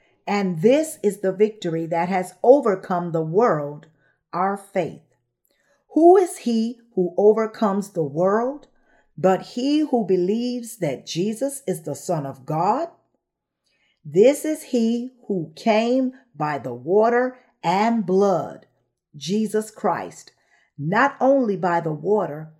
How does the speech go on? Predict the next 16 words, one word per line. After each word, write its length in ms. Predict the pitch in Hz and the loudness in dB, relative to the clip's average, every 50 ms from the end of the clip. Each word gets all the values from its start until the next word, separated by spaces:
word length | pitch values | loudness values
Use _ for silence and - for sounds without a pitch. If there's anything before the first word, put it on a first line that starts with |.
| _ _ _ _ _ | _ _ _ _ _
but 540 | - 131 127 131 185 240 294 330 - - - _ _ | -20 -14 -4 0 2 2 2 0 -4 -10 -20 _ _
by 220 | - 151 143 151 139 | -6 -6 -4 -6 -8
water 580 | 131 147 175 196 202 208 196 196 196 - - _ | -6 -4 -2 0 0 0 0 -2 -6 -8 -10 _
and 360 | - 185 190 190 190 180 156 156 | -6 -4 -2 -2 -2 -4 -4 -4
blood. 520 | 151 147 147 139 127 104 80 60 - - _ _ _ _ _ _ _ _ _ _ _ _ _ _ _ _ - _ _ _ - | -4 -4 -4 -4 -6 -6 -10 -14 -18 -20 _ _ _ _ _ _ _ _ _ _ _ _ _ _ _ _ -20 _ _ _ -2
And 240 | 202 208 208 208 208 | 0 0 0 -2 2
it 160 | - - 196 | 4 4 6
is 220 | 226 220 220 - - | 4 2 -2 -6 -8
the 100 | 208 190 | -8 -8
Spirit 680 | 185 - - - _ 339 349 311 214 180 165 160 - | -8 -10 -18 -8 _ 0 2 4 4 4 2 -2 -6
who 200 | - - 214 190 | -8 -8 -8 -2
bears 420 | 160 190 185 185 170 170 175 165 160 | 0 0 2 2 0 -2 -2 -4 -6
witness, 720 | 156 156 - 254 - - - 131 123 104 - - _ _ _ _ _ _ _ _ _ _ | -4 0 0 0 0 -2 -8 -12 -12 -12 -14 -20 _ _ _ _ _ _ _ _ _ _
because 460 | - 175 160 - 185 165 156 156 - | -8 -8 -6 -4 -4 -4 -4 -8 -12
the 100 | 151 143 | -14 -14
Spirit 640 | - - - _ 247 247 262 269 269 269 269 - | -14 -14 -10 _ 0 2 4 4 2 0 -2 -6